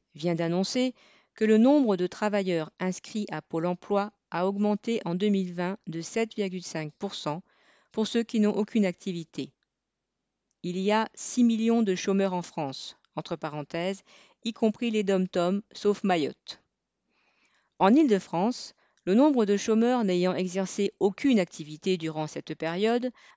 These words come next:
a même bondi de quinze virgule trois pour cent. La responsabilité en est attribuée au covid, au confinement et à la baisse de l'activité économique. Mais c'est cacher la responsabilité du grand patronat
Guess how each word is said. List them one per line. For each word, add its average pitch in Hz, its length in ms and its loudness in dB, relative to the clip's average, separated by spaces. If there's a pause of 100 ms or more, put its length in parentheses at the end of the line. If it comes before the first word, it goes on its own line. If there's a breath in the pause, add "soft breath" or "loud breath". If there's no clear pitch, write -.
a 220 100 4
même 247 240 6
bondi 220 340 2
de 208 100 -2
quinze 220 320 0
virgule 190 300 -4
trois 180 220 -2
pour 170 180 -10
cent. 139 240 -6 (1120)
La 156 60 -4
responsabilité 190 1040 0
en 180 180 0
est 190 140 0
attribuée 208 560 0
au 214 80 2
covid, 196 580 -4 (400 soft breath)
au 170 100 -4
confinement 180 680 0 (340)
et 202 120 2
à 202 60 4
la 202 140 2
baisse 233 340 0
de 190 80 0
l'activité 190 640 -2
économique. 185 720 -2 (1120)
Mais 202 160 2
c'est 302 180 0
cacher 247 400 0
la 180 140 0
responsabilité 196 1000 -2
du 175 100 -8
grand 196 260 -4
patronat 175 680 -2